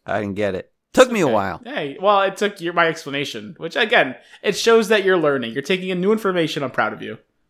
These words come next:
Speaker 1: Uh, okay. So let's continue through this movie, 'cause I think we're almost done.
Speaker 2: Ah, we better be, 'cause <laughs> what else is there?
Speaker 1: Okay, so the mom goes and leaves to sign her book deal, and she goes away. Goodbye, Mom.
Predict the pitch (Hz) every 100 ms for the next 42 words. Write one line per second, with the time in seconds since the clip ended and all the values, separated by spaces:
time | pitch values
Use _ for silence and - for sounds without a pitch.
0 | _ _ _ - 107 117 165 - 147 120
1 | - _ _ _ _ - 165 165 165 202
2 | - 226 202 196 175 151 156 147 135 135
3 | 135 131 139 131 131 175 147 143 131 120
4 | - 120 101 - - 214 208 214 254 320
5 | 262 170 247 262 262 233 - _ 233 -
6 | - _ _ - 247 - 320 330 - -
7 | - 294 294 349 339 - _ _ _ _
8 | _ _ - _ 160 160 165 101 - 170
9 | 156 165 190 254 214 208 196 196 185 160
10 | 151 - 143 - 151 170 170 139 123 -
11 | 117 110 131 - _ _ _ 147 147 147
12 | 147 147 147 147 143 143 143 131 - -
13 | - 151 156 151 143 120 95 139 156 165
14 | 139 127 127